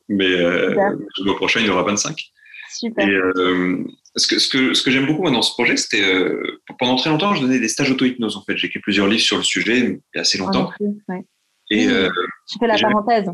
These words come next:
Speaker 2: Je fais la parenthèse. Il est vrai que tu es aussi, en plus d'être, euh, thérapeute, formateur et, euh, cofondateur de, de Psychonautes, tu es aussi auteur du livre Auto-hypnose, qui, voilà, si ça vous intéresse, c'est publié aux éditions L'Originel, hein, c'est bien ça.
Speaker 1: Ouais, ça, c'était mon, mon tout premier livre. Et c'est vrai que,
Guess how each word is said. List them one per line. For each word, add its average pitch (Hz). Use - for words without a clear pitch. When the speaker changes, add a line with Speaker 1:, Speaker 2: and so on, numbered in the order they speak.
Speaker 2:
Je -
fais 220
la 208
parenthèse. 208
Il 190
est 185
vrai 240
que -
tu 190
es -
aussi, 240
en 175
plus 190
d'être, 170
euh, 156
thérapeute, 180
formateur 185
et, 170
euh, 160
cofondateur 190
de, 175
de 170
Psychonautes, 202
tu 202
es 190
aussi 190
auteur 214
du 190
livre 214
Auto-hypnose, 190
qui, 202
voilà, 196
si 202
ça 208
vous 196
intéresse, 208
c'est 214
publié 208
aux 220
éditions 196
L'Originel, 190
hein, 180
c'est 185
bien 180
ça. 175
Speaker 1:
Ouais, 120
ça, 131
c'était -
mon, 95
mon 95
tout 131
premier 135
livre. 175
Et -
c'est -
vrai 135
que, 95